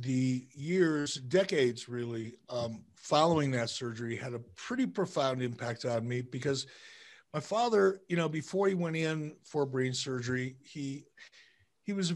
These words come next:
you know, he grew up on a farm. He loved to hunt. He loved to fish. He was a very physical person. He loved to work with his hands. He loved carpentry. Uh, he, he was like,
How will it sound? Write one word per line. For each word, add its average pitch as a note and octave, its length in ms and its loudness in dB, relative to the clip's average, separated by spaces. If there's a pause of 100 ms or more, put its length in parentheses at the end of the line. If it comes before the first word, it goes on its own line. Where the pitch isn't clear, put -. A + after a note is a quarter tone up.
(120)
you G3+ 80 0
know, G3+ 100 6
he F3 80 4
grew F3 220 0
up F3 100 -2
on E3 100 -4
a D#3+ 40 -6
farm. C#3 720 -2
He C#3 160 -4
loved C3+ 320 0
to C#3+ 60 -6
hunt. C#3 560 -4
He C3+ 120 -6
loved C3 240 -4
to C#3+ 60 -10
fish. C3 640 -2
He C#3 80 -6
was B2+ 140 -6
a B2+ 40 -8
very C3 200 -4
physical C3 640 -4
person. C3 520 -6
He B2+ 120 -4
loved B2+ 220 0
to C3 60 -4
work C3 280 -2
with A#2+ 100 -6
his B2 160 -4
hands. B2+ 480 -8
He B2+ 100 -8
loved B2+ 260 -4
carpentry. B2 800 -2 (720)
Uh, B2+ 240 -4 (140)
he, - 380 -10
he F3+ 60 -2
was F#3 260 -2
like, E3+ 360 2